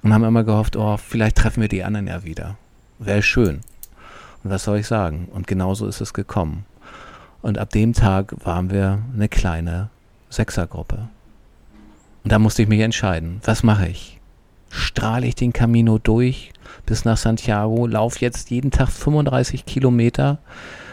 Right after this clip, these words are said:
um in Santiago anzukommen, oder bleibe ich bei meiner kleinen Pilgerfamilie hier? Und ich habe mich für Letzteres entschieden.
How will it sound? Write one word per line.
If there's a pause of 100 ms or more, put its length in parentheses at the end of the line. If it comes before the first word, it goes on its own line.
(140)
um
in
Santiago
anzukommen, (640)
oder
bleibe
ich
bei
meiner
kleinen
Pilgerfamilie (280)
hier? (1500)
Und
ich
habe
mich
für
Letzteres
entschieden.